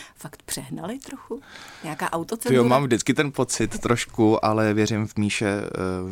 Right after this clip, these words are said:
Speaker 2: v Míšu Sladkou, která se na tom podílí s náma a chtěl bych jí hrozně tímhletím i poděkovat, eh, že u nás stojí a <laughs> ona není cenzur-, cenzurou, ale spíš se i dovyptává na určitý věci, který třeba ještě nabízí ten moment, eh,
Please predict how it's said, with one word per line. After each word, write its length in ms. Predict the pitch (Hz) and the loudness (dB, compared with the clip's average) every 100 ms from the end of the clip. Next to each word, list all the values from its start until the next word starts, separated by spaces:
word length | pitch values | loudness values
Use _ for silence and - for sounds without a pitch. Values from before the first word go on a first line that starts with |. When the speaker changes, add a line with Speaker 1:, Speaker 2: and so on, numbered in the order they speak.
| 92 | -6
Speaker 2:
v 40 | 104 | -4
Míšu 260 | 107 - | -4 -2
Sladkou, 560 | 110 95 95 - 104 98 | -4 -4 -4 -2 0 0
která 500 | - - 95 95 95 | -4 -4 -2 -2 -2
se 260 | - 101 95 | -4 -2 0
na 100 | 95 | -2
tom 180 | 98 | -2
podílí 360 | 95 101 107 110 | -2 -2 -2 -4
s 140 | - | -2
náma 280 | 95 90 95 | 0 0 0
a 120 | - | -4
chtěl 240 | - - 92 | -6 -4 -4
bych 140 | 95 | -4
jí 80 | 98 | -4
hrozně 320 | 95 92 92 | -4 -4 -6
tímhletím 420 | - 95 90 90 - | -4 -4 -4 -6 -8
i 60 | |
poděkovat, 580 | - 92 90 - 87 90 - - | -6 -4 -4 -4 -4 -6 -8 -6
eh, 220 | 90 90 | -4 -4
že 460 | 90 87 87 87 87 - - - - - - - | -6 -6 -6 -8 -10 -16 -18 -16 -16 -18 -18 -6
u 120 | 113 | 0
nás 180 | 113 113 | 2 4
stojí 640 | - - 107 104 107 110 110 | 2 4 4 4 4 2 2
a 420 | 98 98 95 95 - - | 2 2 2 0 -2 -2
<laughs> 960 | - - - - 135 - 214 202 - - | 0 2 0 -4 -4 -6 -6 -6 -6 -2
ona 180 | 113 117 | 2 2
není 280 | 110 113 | 2 0
cenzur-, 500 | 113 113 107 113 107 - 101 98 | -2 -4 -2 0 0 0 -2 -4
cenzurou, 720 | 110 107 110 110 110 127 - | -2 -2 2 4 6 4 2
ale 200 | 107 107 | 2 0
spíš 600 | - - 101 98 - - 98 | -4 -2 0 0 -2 -6 -4
se 180 | - | -2
i 140 | - 107 | -2 -2
dovyptává 760 | 107 110 107 - 110 107 107 | 0 0 0 0 2 4 2
na 80 | 101 | 2
určitý 340 | 98 - - | -2 -4 -2
věci, 260 | 104 95 104 | 0 0 -2
který 260 | - 95 92 | -2 -2 -2
třeba 240 | 104 95 | -2 -2
ještě 180 | 95 - | -2 -2
nabízí 400 | 98 92 92 95 | -2 0 -2 -2
ten 140 | 104 | 0
moment, 480 | 98 87 87 90 | 0 2 0 -2
eh, 40 | - | -6